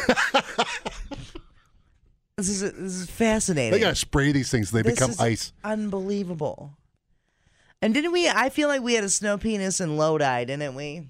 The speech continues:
Speaker 2: I think so. I don't know. I love this deep dive. Although
Speaker 1: Dude.
Speaker 2: there <laughs>
Speaker 1: Listen, I, we need to, it's the year of the snow penis.
Speaker 2: I'm, I'm down, man. I will go and help.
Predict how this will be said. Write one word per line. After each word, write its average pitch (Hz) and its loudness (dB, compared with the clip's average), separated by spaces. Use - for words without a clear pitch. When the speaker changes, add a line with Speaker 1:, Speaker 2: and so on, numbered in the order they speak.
Speaker 2:
I 156 4
think 151 2
so. 87 -4
I 98 2
don't 127 2
know. 120 2
I 95 2
love 104 2
this 95 -2
deep 98 -2
dive. 85 0
Although 101 4
Speaker 1:
Dude. 101 0
Speaker 2:
there 104 4
<laughs> - -14
Speaker 1:
Listen, 147 -6
I, 156 2
we 175 0
need 180 -4
to, 156 -4
it's 147 -4
the 165 0
year 156 0
of 147 -4
the 143 -4
snow 123 -2
penis. 101 -12
Speaker 2:
I'm, 123 4
I'm 117 2
down, 107 2
man. 101 0
I 110 4
will 117 2
go 104 2
and 95 0
help. 104 0